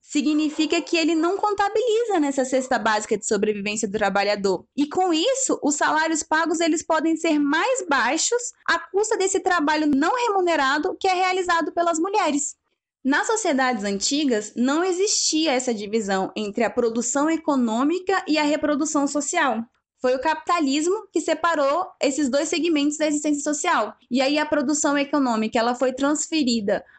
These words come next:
para as fábricas, escritórios, minas, e ela é feita em troca de dinheiro. Enquanto a reprodução social, ela foi, ela foi transferida pro interior dos lares, pras famílias,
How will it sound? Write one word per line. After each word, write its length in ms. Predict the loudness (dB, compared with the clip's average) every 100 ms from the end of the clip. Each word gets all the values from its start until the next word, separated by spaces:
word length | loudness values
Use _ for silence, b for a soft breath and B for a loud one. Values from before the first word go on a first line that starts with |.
| B
para 240 | 0 0
as 140 | -2 -2
fábricas, 640 | 0 0 0 0 0 0
escritórios, 840 | 0 -2 -2 0 0 0 0 0
minas, 640 | 0 2 2 2 0 -4 -14 _ _ _ -2
e 120 | 0
ela 160 | 2 0
é 60 |
feita 460 | 0 0 0 0 -2 -2 0
em 140 | 0
troca 320 | 2 0 0
de 120 | -2 0
dinheiro. 520 | 0 2 0 -2 -8 _ _ B B -2
Enquanto 420 | -2 2 0 2
a 200 | 0 0
reprodução 720 | 0 0 2 0 0 0 0 0
social, 560 | 0 0 0 2 0
ela 240 | 0 0 0
foi, 280 | 0 0 0 -6 -18 -8 -2
ela 280 | 2 0
foi 260 | 0 -2 -2
transferida 800 | 0 0 0 -2 -2 0 0 -2
pro 180 | 0 0
interior 640 | 2 2 2 2 2 0
dos 200 | 0 0
lares, 480 | 2 2 2 0 -2 _ -2
pras 380 | 0 0 -4 -4
famílias, 760 | 0 2 2 0 0 -2 -4